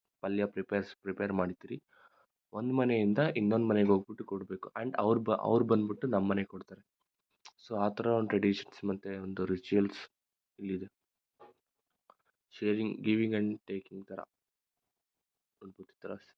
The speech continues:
five to six different type of ಪಲ್ಯಾಸ್ ನನ್ ಪ್ಲೇಟಲ್ಲಿದೆ.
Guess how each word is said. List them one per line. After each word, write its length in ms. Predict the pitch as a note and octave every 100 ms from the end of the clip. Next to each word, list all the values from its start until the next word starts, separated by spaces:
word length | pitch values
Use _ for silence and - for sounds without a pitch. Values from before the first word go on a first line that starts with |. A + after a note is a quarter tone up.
| _
five 220 | F#2 G2 G2
to 120 | G2
six 320 | - - G2
different 360 | - F#2+ F#2+ G2
type 180 | F#2+
of 80 | F#2+ - _ _ _ - - _ -
ಪಲ್ಯಾಸ್ 680 | F#2 F#2+ G2+ G2 - _
ನನ್ 160 | G#2 G#2
ಪ್ಲೇಟಲ್ಲಿದೆ. 640 | G#2 G2+ G2+ G2+ G2 G2+